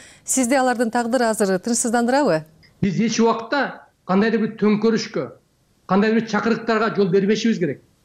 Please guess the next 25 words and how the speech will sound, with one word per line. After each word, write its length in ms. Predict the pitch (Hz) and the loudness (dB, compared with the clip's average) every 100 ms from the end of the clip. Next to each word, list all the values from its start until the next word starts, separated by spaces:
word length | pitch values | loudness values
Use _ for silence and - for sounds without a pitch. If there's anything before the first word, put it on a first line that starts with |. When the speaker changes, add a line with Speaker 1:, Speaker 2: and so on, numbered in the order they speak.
| - | -2
Speaker 2:
Кыргызстан 440 | 175 - 226 190 | 0 0 0 -2
кийинки 440 | 135 175 220 226 247 | 0 4 4 4 2
революцияны 480 | 233 226 220 202 185 | 2 2 2 0 0
көтөрө 300 | 175 190 185 | 0 0 0
албайт. 240 | 135 - _ _ - | -2 -8 _ _ -2
Мен 100 | 180 220 | 0 0
как 240 | 202 - | -4 -4
патриот 320 | 165 202 226 | -2 0 0
катары 260 | 214 180 156 | 0 -2 -4
айтып 120 | - | -6
коеюн. 260 | 131 107 - _ _ | -10 -12 -16 _ _
Ошондуктан 520 | 139 175 175 - 233 170 | -2 0 0 0 -2 0
биздин 320 | 160 165 175 | -2 0 2
эң 240 | 202 220 196 | 4 2 2
башкы, 540 | 185 - 208 170 - - _ - | -2 -4 -2 -2 -4 -16 _ -6
э, 60 | 143 139 135 | -2 0 2
максат 580 | 123 156 - 262 262 269 - _ _ _ - | 0 0 -2 -4 -4 -8 -18 _ _ _ 0
бул 100 | 165 | 2
өлкөнүн 480 | 175 170 185 185 180 | 4 2 2 2 2
келечеги. 520 | 185 180 151 123 - _ _ | 0 -2 -6 -8 -12 _ _
Ата-бабаларыбыз 880 | 131 139 196 208 208 214 220 208 - 165 | -6 0 2 2 2 2 2 0 -4 -8
мына 180 | 160 | -6
Манастан 580 | 131 175 208 208 214 202 | -2 0 0 0 0 2
бери 180 | 196 202 | 2 2
келаткан 500 | 196 196 208 196 | 0 0 -2 -4